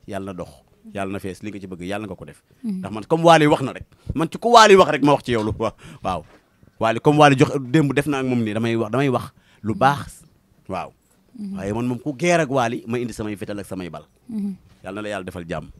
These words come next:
Speaker 2: Mhm.
Speaker 1: Ña lay entouré ak ñi lay kii ak bu la kenn gëm loolu newul ci yow.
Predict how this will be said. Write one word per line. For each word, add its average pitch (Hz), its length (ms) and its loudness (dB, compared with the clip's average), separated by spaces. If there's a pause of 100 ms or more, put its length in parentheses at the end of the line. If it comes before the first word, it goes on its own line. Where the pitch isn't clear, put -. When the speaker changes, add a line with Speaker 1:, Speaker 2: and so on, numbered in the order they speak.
Speaker 2:
Mhm. 101 160 -6
Speaker 1:
Ña 95 100 -6
lay 101 140 -6
entouré 107 400 -4 (220)
ak 90 100 -14
ñi 107 140 -8
lay 110 160 -6
kii 107 200 -8
ak 117 80 -10 (200)
bu 117 80 -6
la 123 80 -4
kenn 175 260 -2
gëm 165 160 2
loolu 156 240 2
newul 127 240 -2
ci 104 100 -8
yow. 80 140 -8